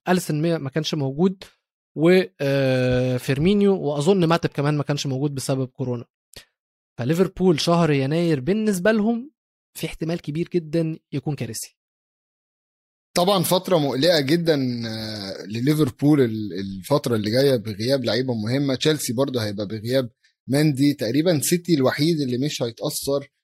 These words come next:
Speaker 2: عشان، آه، مش، مش عشان بنقلل من رياض محرز، ولكن عشان، آه، عنده البديل.
Speaker 1: في depth.
Speaker 2: عنده البديل،
Speaker 1: مم.
Speaker 2: آه، عنده البديل في ال-، في ال-،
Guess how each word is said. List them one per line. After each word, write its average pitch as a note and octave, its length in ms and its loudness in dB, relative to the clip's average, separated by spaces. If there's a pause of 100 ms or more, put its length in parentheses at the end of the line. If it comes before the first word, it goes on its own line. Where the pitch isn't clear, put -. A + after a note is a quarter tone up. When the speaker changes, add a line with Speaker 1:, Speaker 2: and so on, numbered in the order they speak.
(140)
Speaker 2:
عشان، C#3 520 -4 (180)
آه، A2 340 -6
مش، E3+ 180 -2
مش E3+ 200 2
عشان D#3 340 2
بنقلل C#3 480 2
من C#3 340 2
رياض B2+ 320 2
محرز، E3 400 0
ولكن E3+ 400 0
عشان، F3 500 0 (480)
آه، C#3 440 2 (200)
عنده A#3+ 240 2
البديل. G#3 400 2
Speaker 1:
في G3 120 4
depth. - 200 -6
Speaker 2:
عنده F3 220 4
البديل، D3 540 4
Speaker 1:
مم. D3+ 140 0
Speaker 2:
آه، C3 420 2
عنده F#3 200 4
البديل C#3 440 2
في C3+ 160 0
ال-، A#2 100 0
في - 160 -6
ال-، G#2 760 -4